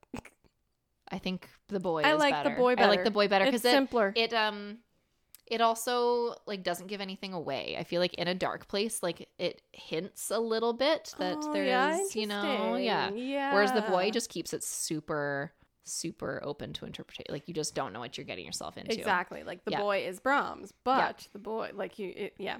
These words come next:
Speaker 2: there's a lot there that I
Speaker 1: Mm-hmm. And it was
Speaker 2: Simpler is
Speaker 1: originally
Speaker 2: good.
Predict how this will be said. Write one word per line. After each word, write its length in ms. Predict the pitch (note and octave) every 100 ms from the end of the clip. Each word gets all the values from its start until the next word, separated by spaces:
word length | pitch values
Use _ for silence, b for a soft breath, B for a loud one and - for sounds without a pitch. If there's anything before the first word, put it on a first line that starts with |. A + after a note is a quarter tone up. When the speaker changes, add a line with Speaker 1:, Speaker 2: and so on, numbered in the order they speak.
| G#3+
Speaker 2:
there's 160 | G#3 G3
a 40 | F#3+
lot 320 | F#3+ - -
there 240 | - - G3+
that 160 | -
I 140 | - F#3+
Speaker 1:
Mm-hmm. 280 | G3+ F3 F#3 - _ _ _ _ _ -
And 140 | F3
it 40 | F3
was 140 | F3
Speaker 2:
Simpler 140 | - F3+ F3+ G3
is 180 | F#3+
Speaker 1:
originally 560 | F4 D#4 A#3 G#3 G#3 G3+
Speaker 2:
good. 220 | G3+ -